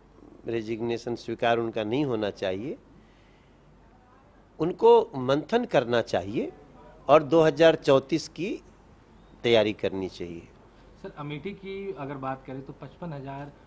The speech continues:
Speaker 2: अपनी जीत गई हैं, जो पिछले पाँच साल से हमने देखा कि वो अमेठी में ही डेरा डाले बैठी रहीं। इस हार को और इस जीत को आप कैसे देखते हैं?
Speaker 1: मैं समझता हूं कि अमेठी में राहुल गांधी जी की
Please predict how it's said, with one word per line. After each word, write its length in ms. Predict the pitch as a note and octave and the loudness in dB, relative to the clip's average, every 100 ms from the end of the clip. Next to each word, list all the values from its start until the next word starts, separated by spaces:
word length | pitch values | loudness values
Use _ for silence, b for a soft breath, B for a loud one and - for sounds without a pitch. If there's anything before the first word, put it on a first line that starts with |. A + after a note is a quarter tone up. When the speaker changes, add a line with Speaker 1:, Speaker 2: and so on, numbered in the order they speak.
| - | -20
Speaker 2:
अपनी 140 | B2+ | -18
जीत 240 | A#2+ A#2 A2 | -16 -16 -18
गई 80 | A#2 | -20
हैं, 240 | A2+ A#2 | -20 -20
जो 80 | A#2 | -20
पिछले 300 | A#2+ - C3 | -20 -20 -18
पाँच 220 | C3+ C3 | -16 -16
साल 180 | C3 B2+ - | -16 -20 -18
से 40 | |
हमने 180 | B2 B2+ | -16 -16
देखा 220 | B2 C3 | -18 -18
कि 180 | C3 C3 b b - | -18 -18 b b -14
वो 100 | C#3 | -12
अमेठी 400 | C#3 C3+ C3 D#3+ | -10 -12 -10 -8
में 120 | D#3 | -8
ही 120 | D#3 | -8
डेरा 240 | D3+ C3+ B2+ | -8 -10 -10
डाले 220 | A#2+ A#2+ | -12 -14
बैठी 280 | A#2 A2 B2+ | -18 -18 -18
रहीं। 260 | A#2+ C3 - b - - | -16 -18 -18 b -18 -12
इस 160 | G#3 - | -12 -12
हार 360 | - C#3 E3 | -4 -2 -4
को 260 | E3 F3+ F#3 | -6 -8 -4
और 220 | D#3 D#3 | -4 -6
इस 180 | D#3+ B2+ | -8 -8
जीत 220 | C#3 F3 | -8 -8
को 80 | - | -6
आप 200 | C#3+ - | -6 -6
कैसे 240 | A#2+ - | -12 -16
देखते 300 | G#2 G#2 - | -20 -20 -20
हैं? 80 | - - - - - - B B B B B B B _ _ _ - _ _ _ - | -20 -20 -20 -20 -20 -20 B B B B B B B _ _ _ -20 _ _ _ -6
Speaker 1:
मैं 220 | A#2+ E3+ | 2 2
समझता 500 | F#3+ G3 G3 - G#3 | 2 0 -2 0 0
हूं 200 | G3+ G#3+ | 2 0
कि 260 | G#3+ G#3+ G#3 | -2 -10 -6
अमेठी 680 | D#3+ D3 D#3+ D#3+ - G3+ | -2 0 0 -2 -6 -8
में 260 | G#3 G3 G3+ | 0 2 4
राहुल 380 | D#3 C#3 F3 E3 | 6 4 2 0
गांधी 360 | D3+ D3+ F3 | 0 2 0
जी 180 | C#3+ D#3+ | -2 -6
की 540 | E3+ E3+ E3 D#3+ D3 | -6 -2 0 0 -2